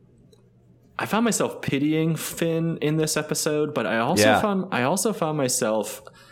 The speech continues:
Speaker 1: getting very strong, like, you know, like, nice guy vibes from Finn in this one as well. Like,
Speaker 2: I was a little creeped out by some of the things that he did, for sure.
Speaker 1: Right. Yeah. I think in, like, the cla-, I think this is one of those things where, like, in the classic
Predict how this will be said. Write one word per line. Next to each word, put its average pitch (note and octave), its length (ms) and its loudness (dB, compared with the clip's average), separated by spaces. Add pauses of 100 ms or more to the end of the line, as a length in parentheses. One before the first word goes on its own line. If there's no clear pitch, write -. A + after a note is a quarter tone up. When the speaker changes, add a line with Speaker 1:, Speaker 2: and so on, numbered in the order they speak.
(240)
Speaker 1:
getting G#2+ 340 0
very A#2+ 360 2
strong, G2 840 0 (220)
like, - 360 -4 (180)
you F#3 100 0
know, D#2+ 120 0
like, - 160 -4
nice F2+ 400 0
guy G#2+ 300 0
vibes A2+ 500 0
from A2+ 160 -2
Finn A#2+ 420 -2 (220)
in A2+ 140 2
this A#2+ 240 0
one A#2+ 160 2
as E2+ 160 0
well. G2 420 0
Like, F2+ 360 -2 (540)
Speaker 2:
I C#3 120 6
was G3 120 4
a G#3 40 2
little G#3 160 8
creeped D#3 320 4
out B2 240 8
by G#2+ 160 6
some G#2+ 240 4
of G2 60 4
the G2 100 4
things F#2 260 0
that F#2+ 140 4
he G2 100 0
did, F2+ 220 2
for - 140 -2
sure. - 260 4
Speaker 1:
Right. A#2+ 520 2
Yeah. B2 180 2
I A2 60 0
think G3 280 0
in, A3 80 2
like, E3 180 0
the G#2 80 0
cla-, - 480 -2
I B2 80 -4
think G3 180 -2
this A3 140 -2
is B3 160 -2
one C3+ 80 0
of B2+ 60 0
those A#2 180 0
things G2+ 220 -2
where, G2 100 0
like, F#2 140 0
in F2+ 100 0
the E2+ 80 0
classic - 760 -4